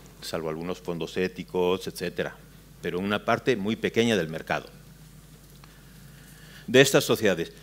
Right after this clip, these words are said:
También por lo que, eh, se refiere a factores medioambientales y sociales. Y después me habla de la implicación de los trabajadores en la gestión para el largo plazo. Hombre, me parece una declaración un poco,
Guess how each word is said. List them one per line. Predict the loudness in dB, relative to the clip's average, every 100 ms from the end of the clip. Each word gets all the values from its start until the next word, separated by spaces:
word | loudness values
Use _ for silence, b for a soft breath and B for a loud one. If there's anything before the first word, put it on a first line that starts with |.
| B
También | 2 4 6
por | 6 6
lo | 6
que, | 6 6 4
eh, | 6 6
se | 6
refiere | 2 4 2
a | 4
factores | 2 0 2
medioambientales | 6 6 8 6 4 4 6 8 8 6 -6 -18 -20 -20 -20 -8
y |
sociales. | -6 -4 6 8 8 2 -6 -8 -12 -20 -20 -20 -20 -20 -20 -20 -20 -20 -10 2
Y |
después | 2 6 4 8
me | 6
habla | 8 6
de | 6
la | 6
implicación | 2 0 2 2
de | 2
los | 2
trabajadores | 2 2 2 4 2 2
en | 4
la | 4
gestión | 2 0 -2 2
para | 2 4
el |
largo | 4 2 0
plazo. | 2 2 2 -6 B B B B B 0
Hombre, | 4 4 4
me | 0
parece | 2 2 2
una | 4 4
declaración | 6 4 2 2
un | -2 0
poco, | -2 2 2 2